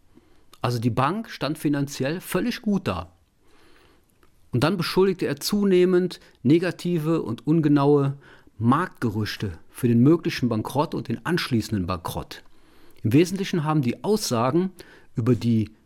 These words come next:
Gesundheit der Bankbilanz, die nach Fulds Behauptung nicht zutreffen, die Wahrnehmung von den Anlegern und Gläubigern verändert, die daraufhin ihr Verhalten veränderten und den Aktienkurs dazu gebracht haben, dass er eingebrochen ist.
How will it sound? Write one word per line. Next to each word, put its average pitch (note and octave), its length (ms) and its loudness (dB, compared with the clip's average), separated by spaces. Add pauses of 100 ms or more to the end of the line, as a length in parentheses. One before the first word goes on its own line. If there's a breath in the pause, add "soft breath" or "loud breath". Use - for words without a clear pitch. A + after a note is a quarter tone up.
Gesundheit D3+ 480 2
der A#2 60 2
Bankbilanz, A2+ 640 -2
die A#2+ 120 -2
nach A2+ 140 0
Fulds D#3+ 320 0
Behauptung C#3+ 520 0
nicht F#3 260 2
zutreffen, F#3 760 -2 (640 soft breath)
die A2+ 120 0
Wahrnehmung F#3+ 560 0
von A#2+ 200 -4
den - 180 -6
Anlegern E3+ 600 0
und A2 200 -6
Gläubigern C3 520 0
verändert, C#3 580 0 (600 loud breath)
die A2+ 120 0
daraufhin G3+ 760 0
ihr F#3 120 -4
Verhalten F#3+ 440 -2
veränderten B2 720 -2 (240 loud breath)
und A#2+ 140 -2
den A#2+ 220 -2
Aktienkurs F3 880 -4 (180 soft breath)
dazu - 240 -6
gebracht A#2+ 500 -2
haben, D3 200 -2
dass C#3+ 140 -2
er C#3 120 -4
eingebrochen G#2 560 -2
ist. - 260 -16